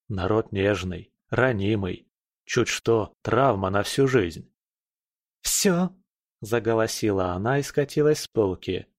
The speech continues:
прижимая к груди простыню. Физиономия у неё была шальная.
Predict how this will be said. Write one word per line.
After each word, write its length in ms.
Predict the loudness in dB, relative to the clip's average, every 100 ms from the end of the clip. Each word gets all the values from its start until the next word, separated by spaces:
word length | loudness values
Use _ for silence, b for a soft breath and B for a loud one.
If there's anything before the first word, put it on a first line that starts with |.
| -4
прижимая 600 | 0 2 0 0 0 0
к 20 |
груди 320 | 2 2 0
простыню. 800 | -2 -4 -2 -2 -2 -4 -8 -12 _ _ _ _ _ _ _ _
Физиономия 920 | -4 -4 0 0 0 2 2 2 2
у 80 | 2
неё 340 | 2 0 0 2
была 440 | 2 2 2 0
шальная. 920 | -2 0 0 0 -2 -4 -6 -10 -16